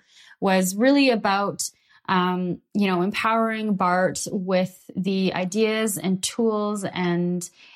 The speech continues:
excitement and drive and motivation and inspiration to come up with, you know, our next step in the business. So we can, we can start monetizing,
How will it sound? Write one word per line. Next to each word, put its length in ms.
excitement 720
and 120
drive 440
and 160
motivation 640
and 80
inspiration 880
to 220
come 280
up 200
with, 420
you 120
know, 160
our 240
next 380
step 420
in 120
the 80
business. 520
So 480
we 280
can, 720
we 140
can 460
start 320
monetizing, 1000